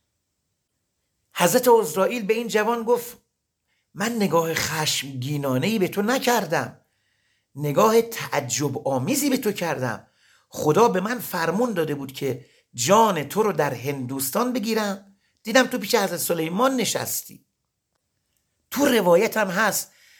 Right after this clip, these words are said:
اگر شما توی جلسه‌ای نشستید، یه مرتبه دیدید سکوت جلسه رو فرا گرفت یا دیدید لرزه‌ای به بدنتون وارد شد، حضرت عزرائیل از اونجا عبور کرده.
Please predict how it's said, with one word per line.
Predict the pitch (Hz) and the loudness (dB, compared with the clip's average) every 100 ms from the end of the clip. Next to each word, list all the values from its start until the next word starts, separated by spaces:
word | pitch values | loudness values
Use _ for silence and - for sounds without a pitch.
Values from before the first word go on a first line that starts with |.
| _ _ _ | _ _ _
اگر | 160 175 | 2 4
شما | 156 180 165 | 4 0 -2
توی | 160 175 | -2 -4
جلسه‌ای | 139 165 165 160 208 240 | -2 0 0 0 0 0
نشستید، | 208 - 151 - - - | -2 -4 -4 -4 -8 -8
یه | 117 170 | -4 -2
مرتبه | 175 147 - 156 226 | -2 -4 -8 -6 -4
دیدید | 202 180 156 - - - | -4 -6 -8 -14 -20 -8
سکوت | - - 160 294 285 - - _ | -2 -2 0 2 2 0 -8 _
جلسه | - 160 156 - | 0 2 2 -2
رو | 127 | -4
فرا | 127 127 127 | -2 -2 0
گرفت | 117 127 180 196 - - _ _ _ _ _ _ - | 0 0 0 0 -8 -20 _ _ _ _ _ _ -2
یا | 254 | 2
دیدید | 254 247 226 175 _ _ - | 4 2 0 -4 _ _ -10
لرزه‌ای | 147 190 160 143 240 262 | 2 2 2 0 2 4
به | 180 | 2
بدنتون | 151 151 147 143 135 139 | 2 4 4 2 -2 -8
وارد | 117 131 127 117 | -2 0 0 -2
شد، | - 196 226 - _ _ _ _ _ _ _ _ _ _ | -2 0 -2 -6 _ _ _ _ _ _ _ _ _ _
حضرت | 190 202 226 | -2 0 2
عزرائیل | - 190 147 175 214 208 | 4 4 6 4 4 2
از | 170 127 | -2 0
اونجا | 165 139 | -2 0
عبور | 226 185 147 196 226 | 2 0 0 0 0
کرده. | - 127 107 98 92 | -2 -4 -4 -8 -14